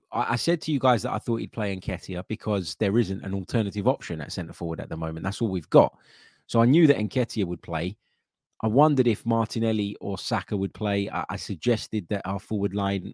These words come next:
without both of them might be a little bit too weak, you know, with Reiss Nelson out as well at the moment and,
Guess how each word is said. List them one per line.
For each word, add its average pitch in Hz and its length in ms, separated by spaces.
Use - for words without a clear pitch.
without 95 440
both 107 240
of 92 100
them 104 200
might 92 240
be 95 120
a 92 40
little 95 220
bit - 180
too 92 200
weak, 135 440
you 95 100
know, 92 60
with 92 140
Reiss 101 260
Nelson 113 420
out 104 180
as 104 140
well 110 200
at - 60
the 104 80
moment 107 560
and, 87 300